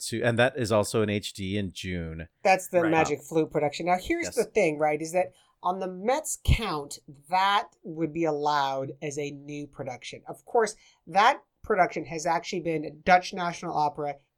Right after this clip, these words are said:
Speaker 2: English National Opera, and the X
Speaker 3: <laughs>
Speaker 2: Festival starting back in, in twenty thirteen.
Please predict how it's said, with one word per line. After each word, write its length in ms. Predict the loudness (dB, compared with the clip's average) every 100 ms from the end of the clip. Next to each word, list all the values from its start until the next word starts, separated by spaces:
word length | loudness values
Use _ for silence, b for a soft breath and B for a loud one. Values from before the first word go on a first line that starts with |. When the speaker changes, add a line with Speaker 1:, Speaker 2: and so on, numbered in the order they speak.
| _
Speaker 2:
English 420 | -6 -4 -4 -4 -6
National 400 | -6 -8 -8 -6
Opera, 280 | -4 -6 -8
and 80 | -10
the 100 | -4 -4
X 240 | -2 -4
Speaker 3:
<laughs> 40 |
Speaker 2:
Festival 440 | -2 -4 -6 -8 -8
starting 400 | -4 -2 -2 2
back 240 | 0 0
in, 160 | -4 -6 -8
in 140 | -12
twenty 420 | -12 -8 -8 -6 -8
thirteen. 520 | -6 -6 -4 -8 -8